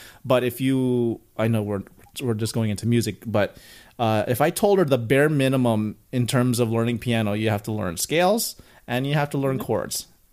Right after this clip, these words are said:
Speaker 1: That's it. So I gave her, I don't know if you've, if, if, since you've known the Hanon, have you, do you have the Hanon? No?
Speaker 2: Hanon?
Speaker 1: Hanon.
Speaker 2: Mm-hmm.
Speaker 1: It's, it's a brown book. Hold on. Hold on.
Speaker 2: Mm-hmm. I use Alfred's.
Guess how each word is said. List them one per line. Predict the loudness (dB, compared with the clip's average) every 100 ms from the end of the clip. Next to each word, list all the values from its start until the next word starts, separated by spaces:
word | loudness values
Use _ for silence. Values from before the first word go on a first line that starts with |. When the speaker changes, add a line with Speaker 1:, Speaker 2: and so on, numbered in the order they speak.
| -6
Speaker 1:
That's | 2 2 4
it. | 0 -2 -10 -20 -10
So | 0 2
I |
gave | 2 2 2
her, | 2 0 -2
I | 0
don't | 0
know |
if | 0
you've, | -2 -4 -2
if, | -4 -4 -6
if, | -4 -6 -12
since | -4 -2 0
you've | 0
known | 0 0 -2 -10
the | -2 -2
Hanon, | 0 0 0 0 -2
have | -4 -6
you, |
do | -8 -10 -10
you | -6
have | -4 -4
the | -4
Hanon? | -4 -4 -4 -6 -8 -18 -20 _ _ _ _ _ _ _
No? | -6 -6 -6 -10 -12 -12 _ -20 -20 _ -8 -4
Speaker 2:
Hanon? | -2 -2 -6 -8 -10 -2
Speaker 1:
Hanon. | 0 2 2
Speaker 2:
Mm-hmm. | 2
Speaker 1:
It's, | 2
it's | 4 4
a | 2
brown | 2 0 2 0
book. | 2 2 0 -4 -2
Hold | 2 4 2
on. | -2 -4 -10 -20 -20 -20 -20 -4
Hold | 0 2
on. | 2 -2 -6 -14 -20 -20 -16
Speaker 2:
Mm-hmm. | -14 -12 -6 0
I | 0
use | 0 -2
Alfred's. | 0 -2 -4 -8 -10 -16